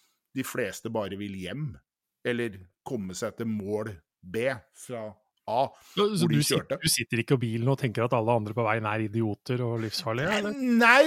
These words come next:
Speaker 1: jeg, jeg, jeg, jo,
Speaker 2: Både ja og
Speaker 1: egentlig.
Speaker 2: nei.
Speaker 1: Jo,
Speaker 2: Ja.
Speaker 1: både ja og nei, men jeg, jeg tenker aldri, «De vil meg
Speaker 2: Neida.
Speaker 1: vondt».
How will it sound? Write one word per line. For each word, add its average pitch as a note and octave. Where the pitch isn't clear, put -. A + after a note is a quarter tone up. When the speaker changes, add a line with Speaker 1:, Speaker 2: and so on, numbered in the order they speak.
Speaker 1:
jeg, B3+
jeg, C4+
jeg, D#3+
jo, D3
Speaker 2:
Både D#3
ja D3+
og C3
Speaker 1:
egentlig. E3
Speaker 2:
nei. F#3
Speaker 1:
Jo, F#3
Speaker 2:
Ja. A3
Speaker 1:
både G#3
ja E3+
og C3+
nei, G#3
men G#3+
jeg, A#3+
jeg A#3
tenker G#3+
aldri, F3+
«De D#3
vil D#3
meg D3
Speaker 2:
Neida. A3
Speaker 1:
vondt». -